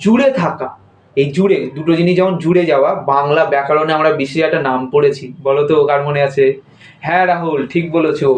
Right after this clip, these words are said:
সন্ধি। কি বললো? সন্ধি। তাহলে এই জুড়ে থাকাকে বলা হয় সন্ধি। তাহলে এই যে হাড়, একটা হাড় আর একটা হাড়ের সাথে যে জুড়ে আছে, এটাকে আমরা বলতে পারি অস্থি সন্ধি।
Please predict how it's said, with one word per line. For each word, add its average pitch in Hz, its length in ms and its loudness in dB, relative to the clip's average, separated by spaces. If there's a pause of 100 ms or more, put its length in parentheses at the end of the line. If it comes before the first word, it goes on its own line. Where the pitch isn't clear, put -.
(120)
সন্ধি। 165 680 0 (480)
কি 147 100 -6
বললো? 165 320 4 (260)
সন্ধি। 156 500 0
তাহলে 135 200 2
এই 143 60 0
জুড়ে 139 200 2
থাকাকে 165 360 0
বলা 214 120 2
হয় 294 120 -2 (460)
সন্ধি। 127 320 -6 (500)
তাহলে 143 200 2
এই 233 180 2 (100)
যে 208 60 2 (100)
হাড়, 156 280 2 (160)
একটা - 280 -2 (120)
হাড় 170 280 2
আর 143 160 0
একটা - 180 -6
হাড়ের 208 220 2
সাথে 214 220 2
যে 196 60 4 (120)
জুড়ে 226 200 2 (120)
আছে, - 160 -10 (400)
এটাকে 190 360 2
আমরা 170 200 0
বলতে 135 280 2
পারি 233 160 2 (340)
অস্থি 165 500 0 (160)
সন্ধি। 151 340 0